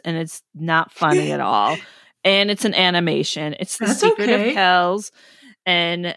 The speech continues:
Speaker 1: um, it is about the Book of Kells and its creation, and it, and it's beautifully animated. And so kind of more cheating in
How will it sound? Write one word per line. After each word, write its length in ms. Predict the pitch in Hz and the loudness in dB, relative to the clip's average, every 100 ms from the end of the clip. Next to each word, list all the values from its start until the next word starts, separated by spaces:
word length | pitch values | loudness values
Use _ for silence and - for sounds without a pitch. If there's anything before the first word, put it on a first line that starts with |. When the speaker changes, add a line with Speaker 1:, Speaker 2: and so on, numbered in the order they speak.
| - | -2
Speaker 1:
um, 640 | 170 165 165 165 160 156 - _ _ _ _ _ - | 2 2 0 -4 -8 -12 -18 _ _ _ _ _ -4
it 180 | 180 180 | 0 2
is 220 | 175 - | 0 -2
about 680 | 156 _ - 170 160 165 - - | -6 _ -2 2 2 2 -2 -4
the 60 | |
Book 220 | 175 156 | -2 -2
of 140 | 170 - | -2 -6
Kells 440 | - 160 151 151 | -2 0 2 -2
and 140 | 156 151 | -6 -8
its 160 | 151 | -10
creation, 760 | - 180 156 151 - 156 151 147 | -12 -8 -4 -2 -4 -4 -4 -6
and 260 | - 151 | -4 -2
it, 220 | 151 151 - | -2 -4 -2
and 160 | 170 | -2
it's 180 | 165 156 | -2 -6
beautifully 960 | 139 - 185 196 196 190 185 - 180 - | -10 -4 -2 2 4 4 2 0 -2 0
animated. 680 | 156 156 160 156 160 160 - | 0 0 -2 -2 2 2 2
And 240 | 180 160 170 | 0 0 -2
so 380 | - 170 165 | 0 2 2
kind 300 | 156 196 180 | 0 -2 0
of 200 | 175 151 170 _ | -2 -4 -12 _
more 480 | 185 180 170 165 165 | -6 -4 -4 -2 -2
cheating 560 | - - 180 170 165 160 - | -2 -4 -2 0 0 -2 -6
in 540 | 160 160 156 156 147 | -6 -6 -8 -10 -14